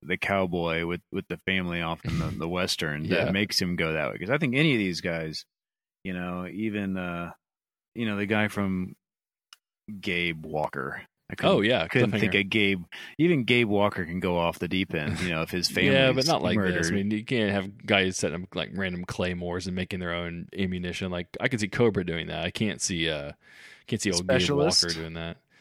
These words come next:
Speaker 2: Yeah, yeah, he could do the bombs, but he never, I don't think he even uses a gun ever in The Specialist.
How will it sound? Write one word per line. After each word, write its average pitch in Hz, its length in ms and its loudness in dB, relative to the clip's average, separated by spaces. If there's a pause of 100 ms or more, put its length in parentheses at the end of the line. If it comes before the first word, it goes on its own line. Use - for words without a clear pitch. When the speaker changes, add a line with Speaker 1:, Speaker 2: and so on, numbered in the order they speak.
(360)
Speaker 2:
Yeah, 165 400 4
yeah, 147 140 6
he 147 140 4
could 147 120 4
do 117 120 4
the 104 80 2
bombs, 92 420 2
but 95 220 4
he 113 100 4
never, 101 420 2
I - 40 -2
don't 160 100 0
think 101 160 -4
he 107 60 2
even 98 200 0
uses 95 240 0
a 87 80 -4
gun 92 320 0
ever 90 380 -2
in 85 180 -8
The 87 80 -12
Specialist. - 560 -10